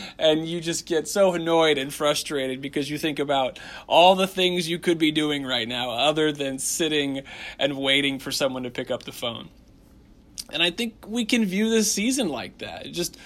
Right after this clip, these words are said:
focusing on the negative and emphasizing our limitations, where we can't go, what we can't do, viewing this time as a hindrance to the really important work that we should be doing right now.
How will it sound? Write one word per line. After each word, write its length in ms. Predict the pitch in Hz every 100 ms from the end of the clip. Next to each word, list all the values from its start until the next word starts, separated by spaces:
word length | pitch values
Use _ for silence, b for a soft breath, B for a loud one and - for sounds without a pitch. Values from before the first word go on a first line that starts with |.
| B
focusing 680 | - - 170 196 214 226 220
on 180 | 196 202
the 80 | 196
negative 760 | 175 180 185 156 127 107 -
and 160 | 131 139
emphasizing 720 | 165 180 190 190 175 165 165
our 120 | 151
limitations, 880 | 156 160 151 151 156 - 139 120 107
where 160 | 135 156
we 120 | 165
can't 340 | 160 151 147
go, 280 | 147 143 135
what 160 | 131 143
we 120 | 156
can't 400 | 156 147 147 -
do, 380 | 135 127 120 123 B B B B B B
viewing 460 | 135 151 180 185 175
this 220 | 170 170
time 360 | - 160 160 156
as 100 | 151
a 60 |
hindrance 480 | 143 165 165 156 151
to 120 | -
the 120 | 151
really 380 | 143 147 165 165
important 440 | 156 139 160 135 135
work 340 | 143 139 -
that 200 | 131 113
we 460 | 127 139 139 139 135
should 360 | - 165 170
be 120 | 147 135
doing 320 | 127 113 113
right 240 | 104 87
now. 340 | 76 52 -